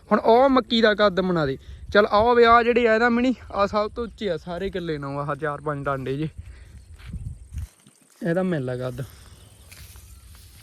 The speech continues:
ਕਿਸਾਨ ਵੀਰੋ, ਵਿਚਾਲੇ ਵੀ ਇੰਨਾ ਕੋਈ ਟਾਂਡਾ ਉੱਚਾ ਹੈ ਨਹੀਂ, ਆ ਤੁਸੀਂ ਦੇਖ ਸਕਦੇ ਆ, ਠੀਕ ਆ ਜੀ। ਇਸ ਲਈ ਆਪਾਂ ਆਹ ਟਾਂਡੇ ਦਾ ਕੱਦ ਬਣਾਦਾ ਜਿਹੜਾ ਸਭ ਤੋਂ ਉੱਚਾ ਇਹ ਮੱਕੀ ਦੇ ਵਿੱਚ।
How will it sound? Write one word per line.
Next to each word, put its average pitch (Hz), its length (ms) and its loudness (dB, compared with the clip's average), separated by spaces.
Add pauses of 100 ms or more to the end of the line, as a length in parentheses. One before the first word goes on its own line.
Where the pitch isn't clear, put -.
(100)
ਕਿਸਾਨ 175 280 -4
ਵੀਰੋ, 214 260 0 (440)
ਵਿਚਾਲੇ 180 440 4
ਵੀ 226 120 -4
ਇੰਨਾ 196 200 -4
ਕੋਈ 185 140 -12
ਟਾਂਡਾ 170 260 -8
ਉੱਚਾ 170 280 -10
ਹੈ 143 120 -14
ਨਹੀਂ, 160 120 -12
ਆ 175 60 -12
ਤੁਸੀਂ 175 240 -18
ਦੇਖ 147 220 -16
ਸਕਦੇ 147 380 -14
ਆ, 185 40 -14 (1040)
ਠੀਕ 170 200 -10
ਆ 208 60 -8
ਜੀ। 220 80 -12 (300)
ਇਸ 180 160 -8
ਲਈ 190 200 -4
ਆਪਾਂ 185 280 0 (260)
ਆਹ 151 140 2
ਟਾਂਡੇ 165 300 -2
ਦਾ 156 120 0
ਕੱਦ 147 220 -2
ਬਣਾਦਾ 147 280 0
ਜਿਹੜਾ 202 180 0
ਸਭ 180 280 -2
ਤੋਂ 202 140 2
ਉੱਚਾ 147 320 2
ਇਹ 151 80 -2
ਮੱਕੀ 147 300 -4
ਦੇ 127 100 -6
ਵਿੱਚ। 127 260 -8